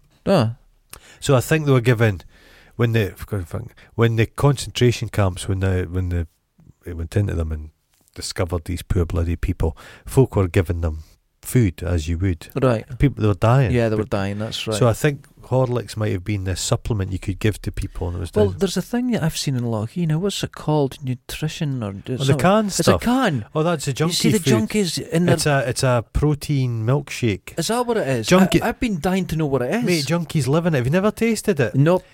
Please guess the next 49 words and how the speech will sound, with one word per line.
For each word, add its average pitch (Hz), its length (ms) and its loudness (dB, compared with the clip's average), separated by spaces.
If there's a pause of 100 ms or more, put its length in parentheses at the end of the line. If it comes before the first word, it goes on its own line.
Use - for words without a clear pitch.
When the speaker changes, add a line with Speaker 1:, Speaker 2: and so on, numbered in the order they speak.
(120)
Speaker 2:
It, - 320 -2
it's 127 160 -2
got 139 100 0
a 120 60 0
chalky 156 440 0
taste. 110 320 -2
It - 120 -8
tastes 170 280 0
like 131 200 0
Pepto-Bismol. 123 880 0 (160)
Can 151 140 0
the 156 220 2
Speaker 1:
No - 100 -2
Speaker 2:
anti- 147 360 4
Speaker 1:
way. 147 320 0
Speaker 2:
Yeah. 113 300 2 (320)
Speaker 1:
'Cause - 160 -4
I'm 226 100 0
like, - 220 2
Speaker 2:
Junkies, - 140 2
Speaker 1:
"What 214 120 0
is 240 220 -2
that?" 185 220 2
Speaker 2:
it's - 140 2
food 160 360 0
in 135 80 2
a 131 80 2
can. 147 400 0
It's 101 100 -8
space - 240 0
Speaker 1:
I 180 60 6
see - 220 0
Speaker 2:
food. 214 80 2
Speaker 1:
them 190 200 0
walking 160 400 -2
down 135 240 -2
the 120 80 0
road, 156 320 -2
just - 220 -8 (500)
pulling 165 300 0
it - 20 -4
open 151 160 0
Speaker 2:
It's 143 100 2
all, 165 280 2
Speaker 1:
and 139 160 -8
Speaker 2:
it's - 180 -2
all 160 160 2
they 139 120 0
eat. 165 200 -2